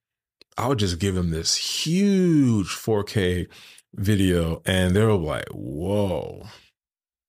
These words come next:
what am I gonna do with this?" Like,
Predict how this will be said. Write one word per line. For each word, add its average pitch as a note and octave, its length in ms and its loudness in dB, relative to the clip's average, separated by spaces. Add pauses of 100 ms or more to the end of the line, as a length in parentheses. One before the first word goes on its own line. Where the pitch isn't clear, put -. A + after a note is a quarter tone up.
(500)
what G#2+ 380 -2
am G#2+ 100 4
I G2 120 2
gonna E2+ 220 0
do G2+ 260 2
with D#2+ 180 -6
this?" - 640 0 (920)
Like, E2 380 -10